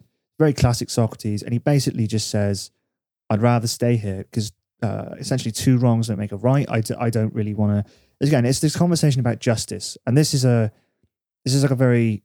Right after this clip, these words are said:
Speaker 1: central
Speaker 2: just 'cause
Speaker 1: theme.
Speaker 2: he was wrong doesn't mean
Speaker 1: Yeah.
Speaker 2: he should violate his own principles or, yeah. In, in, and with, in hi-, his case, he was, um,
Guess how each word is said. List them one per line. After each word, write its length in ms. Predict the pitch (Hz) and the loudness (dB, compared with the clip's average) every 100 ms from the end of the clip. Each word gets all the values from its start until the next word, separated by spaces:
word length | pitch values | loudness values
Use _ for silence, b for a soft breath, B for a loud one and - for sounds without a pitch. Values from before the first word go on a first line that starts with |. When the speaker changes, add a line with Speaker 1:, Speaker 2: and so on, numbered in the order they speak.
| - | 0
Speaker 1:
central 240 | 123 92 117 | 2 2 0
Speaker 2:
just 140 | 120 | 0
'cause 100 | 117 | 0
Speaker 1:
theme. 60 | 104 | 2
Speaker 2:
he 80 | 120 | 0
was 160 | 95 90 | 0 -2
wrong 280 | 90 87 | -2 -4
doesn't 300 | 92 87 71 | -6 -8 -8
mean 160 | 82 85 | -10 -4
Speaker 1:
Yeah. 160 | 120 92 | -2 -2
Speaker 2:
he 60 | 85 | -4
should 180 | 85 | -8
violate 360 | - 80 92 - | -8 -6 -8 -10
his 140 | 82 | -12
own 200 | 76 85 | -10 -12
principles 800 | - 78 - - 78 80 - - - | -12 -12 -14 -12 -10 -10 -12 -14 -12
or, 260 | 78 - - b b b b b _ - | -10 -10 -14 b b b b b _ -8
yeah. 200 | - - _ _ _ _ - | -8 -8 _ _ _ _ -4
In, 220 | 78 78 | -4 -4
in, 300 | 107 107 120 - | -4 -2 -4 -4
and 240 | 165 147 | 0 2
with, 180 | 143 139 | 2 0
in 140 | 135 | 2
hi-, 240 | 127 127 113 | 2 2 0
his 260 | 131 117 | 0 -2
case, 320 | - 113 95 - | -2 -2 -2 -2
he 200 | 117 113 | 0 0
was, 580 | 95 92 87 85 - - - | 2 -2 -2 -6 -12 -14 -12
um, 400 | 87 80 80 | -10 -10 -10